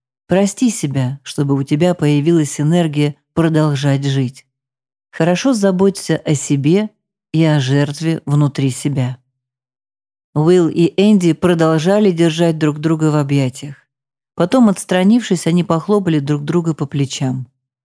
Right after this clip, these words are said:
Уилл даже внешне выглядел более спокойным и расслабленным. Он улыбнулся, и его плечи свободно опустились. Казалось, будто это встреча двух братьев, давным-давно потерявших друг друга.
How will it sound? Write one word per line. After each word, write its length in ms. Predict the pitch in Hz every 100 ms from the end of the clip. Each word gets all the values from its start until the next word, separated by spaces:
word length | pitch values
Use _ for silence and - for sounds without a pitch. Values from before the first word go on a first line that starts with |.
| _ _
Уилл 420 | 151 156 160 160 165
даже 400 | 160 160 143 160
внешне 580 | 175 202 196 - 147
выглядел 580 | 139 156 147 143 139 143
более 360 | 139 147 139 131
спокойным 720 | 131 143 - 156 165 160 131
и 180 | - 151
расслабленным. 960 | 156 165 - 175 143 117 123 123 120 _ _ _ _ _ _ _
Он 180 | 190 202
улыбнулся, 680 | 208 190 208 254 233 - 156
и 160 | -
его 240 | 165 165 165
плечи 380 | 196 254 247 202
свободно 600 | - 156 147 165 165 151
опустились. 760 | 131 135 - 143 131 135 - _ _ _ _ _ -
Казалось, 540 | 160 165 185 185 165
будто 320 | 165 175 -
это 260 | 160 165 165
встреча 580 | 151 - 175 180 - 165
двух 320 | 156 165 170
братьев, 640 | 180 202 190 - 135 127 -
давным-давно 880 | 151 147 151 160 143 147 151 190 190
потерявших 760 | 170 143 151 151 156 - 143
друг 260 | 139 143 135
друга. 420 | 139 135 127 131